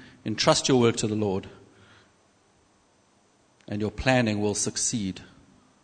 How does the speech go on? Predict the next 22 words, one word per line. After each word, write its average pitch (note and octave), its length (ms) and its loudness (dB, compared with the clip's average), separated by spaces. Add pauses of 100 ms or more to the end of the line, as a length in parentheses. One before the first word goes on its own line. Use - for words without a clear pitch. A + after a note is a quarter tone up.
(1700)
Once G#2+ 160 -12
again, A2+ 240 -4
how A#2 160 -2
often A#2 200 -4
do A#2 80 -6
we A2+ 80 0
trust - 380 -6
God G#2 240 2
with G2+ 100 -2
our G2+ 120 -2
plans? F2+ 480 -4 (340)
Nehemiah B2 600 0 (100)
trusted A2 400 -6
God G2+ 260 -2
explicitly G2+ 800 -8 (540)
in G2+ 80 -4
his G2 160 -4
planning. F#2+ 420 -6 (1400)
I C3+ 40 0
just C3+ 100 2
want D#3+ 100 4
to C3+ 220 4